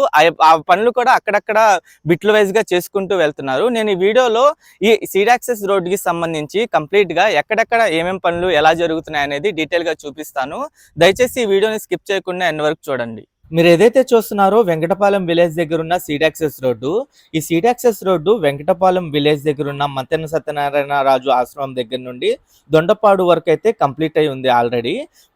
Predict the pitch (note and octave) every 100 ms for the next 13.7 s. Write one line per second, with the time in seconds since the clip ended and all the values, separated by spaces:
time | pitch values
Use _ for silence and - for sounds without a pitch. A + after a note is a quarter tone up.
0 | E3 E3 F3 E3 A#3+ A3+ G3+ G3 G3 F#3
1 | F#3+ E3 A#3 C#4 _ - F3 F3 D#3 G#3
2 | A3+ A#3 A3+ A3 D3 D3+ F3+ F#3 - F#3+
3 | A#3+ - C#3+ E3+ D#3+ F3+ E3+ C#3+ C#3+ D#3+
4 | D#3 D#3 - D#3 D3+ C#3+ E3+ D3+ D#3 D#3+
5 | E3 D#3 C#3+ C3+ - E3 D3+ D3+ C#3+ C#3
6 | C3+ G#3+ C4 C#4 _ _ - E3+ E3+ F3+
7 | - E3 D3 D3+ D#3+ C3+ C3 C3+ E3 D3+
8 | E3 C#3 C3 C3 A#2+ E3+ A#3 C#3+ D3 D#3
9 | D3 - D#3+ D3+ D3 C3 C3+ A#3+ - E3
10 | G3 G3+ C4+ C4+ _ - E3 - A3+ A3+
11 | G#3+ C4+ - F#3+ G#3+ - A3+ G#3+ F3+ F3+
12 | F3 E3 D3 C#3 - G3 C4+ - E3 D#3+
13 | F3 F3+ F3 D3+ C#3 -